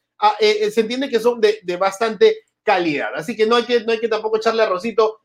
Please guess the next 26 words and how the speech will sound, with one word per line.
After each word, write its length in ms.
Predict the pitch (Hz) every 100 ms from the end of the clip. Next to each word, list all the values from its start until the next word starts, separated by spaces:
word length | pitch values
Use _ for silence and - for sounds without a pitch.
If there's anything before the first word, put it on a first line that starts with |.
| -
a 80 | 175
la 160 | 180
Copa 220 | 226 220
de 80 | 233
Oro, 160 | 285 294
si 120 | 208
bien 200 | 208 233
siempre 280 | 247 202 180
reina 460 | 190 233 202 165
México 640 | 156 220 220 190 151 143 -
o 300 | 185 190 185
Estados 280 | 202 254 269
Unidos, 340 | 285 285 269 269 - _ -
muy 160 | 302
similar 380 | 294 269 262 269
a 80 | 277
como 180 | 240 214
digas 220 | 240 226
que 100 | 196
reina 280 | 208 220 220
Argentina 360 | 214 196 233
o 60 | 202
Brasil, 420 | - 359 311 _ _ _
¿no? 320 | 226 269 294 -
Así 200 | 202 247
que 280 | 214 214